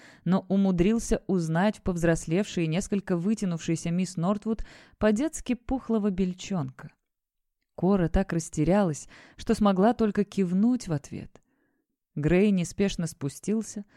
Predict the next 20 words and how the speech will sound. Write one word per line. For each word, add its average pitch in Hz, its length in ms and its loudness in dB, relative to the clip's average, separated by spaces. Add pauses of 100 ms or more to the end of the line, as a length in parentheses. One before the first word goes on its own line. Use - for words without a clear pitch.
(160)
на 202 140 4
ходу 214 260 4
проверяя 196 460 4
время 185 260 2
по 180 140 -4
хронометру 185 640 0
на 180 140 0
тонкой 175 380 -2
цепочке. - 600 -6 (800)
«А 147 100 -2
соцветия 165 720 2
теперь 190 360 2
не 196 180 4
забирают?» — 196 760 0 (380)
неожиданно 175 540 2
спросил 165 520 0
Уорд. 160 340 0 (640)
«Предупредили, 285 720 2
чтобы 262 340 2
оставили», — 262 640 -2